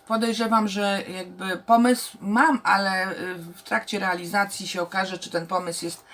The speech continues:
ok, e, czy muszę go modyfikować. Także, kochani, e, to tyle chciałam Wam pokazać, e, tak, ten etap pracy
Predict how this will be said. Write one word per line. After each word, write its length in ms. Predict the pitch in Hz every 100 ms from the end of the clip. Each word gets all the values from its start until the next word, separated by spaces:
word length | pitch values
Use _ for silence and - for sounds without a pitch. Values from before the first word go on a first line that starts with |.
| - - - - _
ok, 220 | 185 185 220 233 254 - - - - - - _ _ _ _ _ _ _ _ -
e, 340 | 214 214 214 208
czy 120 | 226
muszę 280 | 220 214 202
go 120 | 185
modyfikować. 800 | 185 175 170 - - 151 123 -
Także, 300 | 165 160 185 175 - -
kochani, 560 | 202 226 233 226 220 196 -
e, 680 | 185 185 185 180 180 175 175
to 140 | 208 202
tyle 400 | - 233 208 175
chciałam 360 | - 185 165
Wam 180 | 165 165
pokazać, 880 | - - 214 220 214 196 196 - 196 170 165 160
e, 20 |
tak, 220 | - 175 -
ten 180 | 175 160
etap 340 | - 170 160 -
pracy 640 | - 175 170 - 220 254